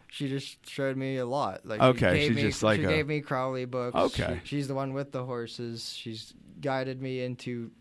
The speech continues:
Speaker 1: finding sanity over
Speaker 2: Just a
Speaker 1: this.
Speaker 2: general mentor type.
Speaker 1: Yeah.
Speaker 2: Okay.
Speaker 1: And, uh, she was just like a witch out in the woods in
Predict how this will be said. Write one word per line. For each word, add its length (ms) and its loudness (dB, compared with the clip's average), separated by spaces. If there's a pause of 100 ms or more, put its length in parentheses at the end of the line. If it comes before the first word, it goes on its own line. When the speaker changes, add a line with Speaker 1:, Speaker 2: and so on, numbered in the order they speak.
(100)
Speaker 1:
finding 340 -2
sanity 640 0
over 100 -2
Speaker 2:
Just 200 6
a 40 8
Speaker 1:
this. 80 2
Speaker 2:
general 320 8
mentor 480 6
type. 260 0 (160)
Speaker 1:
Yeah. 260 0 (200)
Speaker 2:
Okay. 220 -4 (1300)
Speaker 1:
And, 100 -4
uh, 160 -2
she 140 -4
was 100 0
just 160 -4
like 100 -2
a 80 2
witch 320 0
out 140 2
in 100 -2
the 80 0
woods 560 -6
in 260 -8